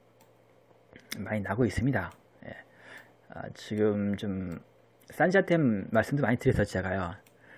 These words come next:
아, 다시 한번 말씀드려볼까요? 산샤댐이 여기가 지금 보시면은, 아,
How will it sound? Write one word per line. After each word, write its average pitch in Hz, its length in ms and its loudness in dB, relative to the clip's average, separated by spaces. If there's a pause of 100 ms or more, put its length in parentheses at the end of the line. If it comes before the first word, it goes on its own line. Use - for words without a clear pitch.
(440)
아, 101 100 -4
다시 123 180 0
한번 147 60 4
말씀드려볼까요? 123 580 4
산샤댐이 156 880 4 (2000)
여기가 156 760 4
지금 143 420 0
보시면은, 143 1120 0 (140)
아, 117 760 -4